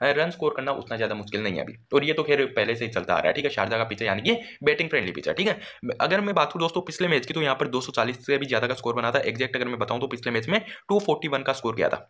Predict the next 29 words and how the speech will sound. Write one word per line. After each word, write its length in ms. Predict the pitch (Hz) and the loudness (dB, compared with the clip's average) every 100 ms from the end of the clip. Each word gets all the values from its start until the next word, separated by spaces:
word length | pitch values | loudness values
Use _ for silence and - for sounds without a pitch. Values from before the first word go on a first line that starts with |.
| _ | _
एक 140 | 123 120 | 0 0
टीम 80 | 127 | -2
ने, 80 | 131 | -2
अ, 220 | 117 104 | 0 -2
दो 140 | 110 113 | 0 -2
सौ 100 | 123 | -4
इकतालीस 360 | - 110 117 | -2 -2 -2
रन 100 | 110 | -4
बनाए 180 | 104 95 | 0 -2
थे, 60 | 101 | 2
तो 80 | 110 | 0
आप 120 | - | 0
खुद 100 | 113 | -6
सोच 180 | 101 92 | -6 -6
सकते 120 | - | 0
हो 100 | 175 196 - - | 0 0 -12 -10
कि 80 | 156 | -6
कितना 360 | - - 151 156 | -6 -6 -4 -4
फ्लैट 320 | - 107 110 | -2 -2 -2
पिच 160 | 98 - | -8 -4
है, 60 | 113 | -4
कितना 320 | 113 - 110 | -6 -6 -4
सही 280 | 110 101 104 | -4 -6 -4
बैटिंग 280 | 85 78 87 | -4 -6 -8
फ्रेंडली 240 | - 82 | -6 -6
पिच 180 | - - | -8 -4
है, 40 | - | -2
ठीक 120 | |
है। 60 | 180 | 2